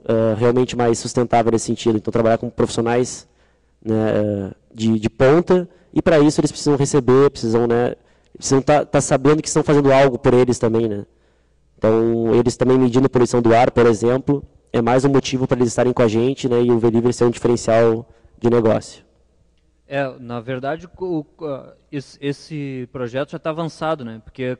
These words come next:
Speaker 2: no começo, o que que a gente tava tentando resolver, né? Tinha que, tinha que fazer a, a teleentrega de bicicleta no V-Livre,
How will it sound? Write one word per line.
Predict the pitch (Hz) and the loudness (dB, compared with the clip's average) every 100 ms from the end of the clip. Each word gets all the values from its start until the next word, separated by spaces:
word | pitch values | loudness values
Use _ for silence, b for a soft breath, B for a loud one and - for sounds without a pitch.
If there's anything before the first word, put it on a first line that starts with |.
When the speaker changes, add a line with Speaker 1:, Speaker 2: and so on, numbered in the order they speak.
| _ | _
Speaker 2:
no | 139 127 | -18 -12
começo, | 160 143 135 170 190 - 123 _ | -8 -6 -4 -4 -6 -12 -20 _
o | 123 | -20
que | 143 | -16
que | 156 | -12
a | |
gente | 165 165 | -12 -10
tava | 170 160 | -10 -10
tentando | - 160 151 156 160 156 143 | -12 -20 -14 -14 -12 -14 -14
resolver, | 143 143 151 123 139 | -12 -6 -4 -2 -4
né? | 131 107 - _ _ _ _ _ _ _ | -6 -10 -20 _ _ _ _ _ _ _
Tinha | - 147 | -8 -6
que, | 151 175 170 160 156 151 135 _ _ | -6 -4 -2 -2 -2 -4 -8 _ _
tinha | - | -14
que | 139 | -12
fazer | - 151 135 | -6 -6 -4
a, | 165 165 - 143 139 | -4 -4 -4 -8 -8
a | |
teleentrega | 131 139 135 - 143 | -8 -12 -12 -10 -10
de | 147 | -10
bicicleta | 139 131 - 135 147 | -16 -20 -10 -8 -8
no | 156 | -10
V-Livre, | 139 143 127 139 180 190 202 | -6 -4 -4 -4 -6 -8 -14